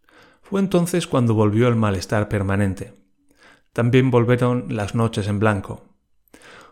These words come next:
Hubo un momento de insomnio insoportable en el que durante más de dos semanas apenas dormí una o dos horas cada noche.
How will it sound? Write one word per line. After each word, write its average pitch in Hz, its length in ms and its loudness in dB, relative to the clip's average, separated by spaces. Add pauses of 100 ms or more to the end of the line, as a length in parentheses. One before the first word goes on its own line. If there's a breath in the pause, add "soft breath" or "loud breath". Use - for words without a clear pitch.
(120 loud breath)
Hubo 196 200 2
un 202 80 2
momento 147 400 2
de 127 80 0
insomnio 131 500 0
insoportable 123 840 0
en 135 80 -2
el 135 120 -4
que 160 120 -4
durante 160 440 0
más 175 260 -6
de 175 100 2
dos 160 240 0
semanas 143 680 -2
apenas 127 480 -2
dormí 113 460 0
una 113 280 -2
o 98 60 -4
dos 98 240 -4
horas 104 300 -2
cada 101 260 -4
noche. 107 320 -4